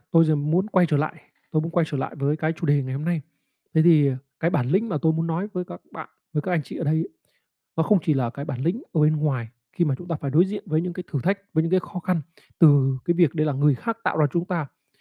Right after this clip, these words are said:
Mà cái khó khăn, cái bản lĩnh mà chúng ta cần phải có đó là gì? Đó là chúng ta cần phải đối diện với chính những cái câu chuyện, chính những cái câu chuyện mà chúng ta tự kể cho bản thân mình nghe.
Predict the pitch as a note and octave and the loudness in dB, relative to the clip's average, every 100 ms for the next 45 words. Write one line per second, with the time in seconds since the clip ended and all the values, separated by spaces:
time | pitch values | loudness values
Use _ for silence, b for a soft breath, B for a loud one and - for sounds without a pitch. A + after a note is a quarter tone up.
0 | _ _ _ _ _ _ - C#3+ C3+ D#3+ | _ _ _ _ _ _ -4 0 0 -2
1 | - G#3 G#3 A3 F3 - _ _ F#3 C#3 | -2 0 2 2 2 -4 _ _ -4 0
2 | B2+ A3 G#3 E3 E3+ D#3 C3 B2 - C#3 | 2 2 0 -2 -2 -2 -2 -4 -6 -6
3 | G#3+ C#3+ B2+ A#2+ B2 C#3+ B2+ _ _ D#3 | -2 -2 -2 -4 -2 -4 -4 _ _ -2
4 | E3 C#3+ B2 B2 F3 F#3+ F#4+ D3+ - F3 | 0 0 0 2 2 2 -2 -2 0 -2
5 | F#3 G3 - F3+ D#3+ - C5 _ _ _ | -2 -4 4 6 6 2 -2 _ _ _
6 | _ _ - F#3 A3+ A3 G#3 G3 F#3+ G#3+ | _ _ -2 2 2 2 4 6 6 4
7 | F3 C3 E3+ F3 - - - C3+ A2 D#3+ | 2 0 0 0 2 0 2 0 0 -2
8 | B2 D#3 D3 C3 C#3+ | -2 0 0 0 0